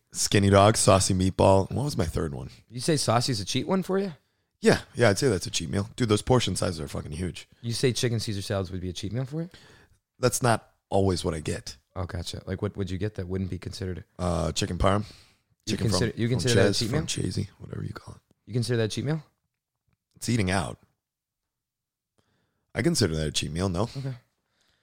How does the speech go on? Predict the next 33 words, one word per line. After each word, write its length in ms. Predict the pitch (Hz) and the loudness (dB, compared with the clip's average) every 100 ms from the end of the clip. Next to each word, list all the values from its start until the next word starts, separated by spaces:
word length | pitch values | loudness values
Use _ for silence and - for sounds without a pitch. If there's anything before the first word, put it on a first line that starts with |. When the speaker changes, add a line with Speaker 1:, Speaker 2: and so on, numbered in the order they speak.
| _ - | _ -12
Speaker 2:
Yeah, 140 | 170 | -8
I 40 | 143 | -4
guess, 240 | 147 - | -2 -2
I 60 | 117 | -2
guess 200 | 135 - _ | -2 -4 _
when 160 | - 123 | 0 2
I 80 | 131 | 4
consider 340 | 135 117 143 | 2 0 4
Speaker 1:
Like, 80 | 120 | 6
I 40 | |
Speaker 2:
che- 60 | 123 | 6
Speaker 1:
think, 240 | 156 135 - | 4 2 -2
I 80 | 107 | 0
think 220 | 143 107 | 2 2
you're 80 | 98 | 2
thinking, 260 | 107 101 | 2 0
like, 160 | 87 82 | -2 -2
more 180 | 92 90 | 0 0
like 180 | 80 - | 0 -2
fries 440 | - 82 85 71 | -2 0 0 -2
and 140 | 73 | -4
shit. 240 | 67 67 69 _ _ _ - | -6 -6 -8 _ _ _ -2
Speaker 2:
When 120 | 131 | 4
I 120 | 139 | 6
consider 340 | 175 208 - 131 | 4 2 0 0
cheat 200 | - 117 | 0 -2
meal, 80 | 104 | -2
I'm 60 | |
thinking, 240 | 101 95 92 | -2 -4 -4
"Okay, 260 | - 104 | -2 -2
Saturday's 460 | - 110 110 110 101 | 0 2 4 2 0
cheat 300 | - 113 - | -4 -6 -4
day. 260 | 90 85 | -6 -6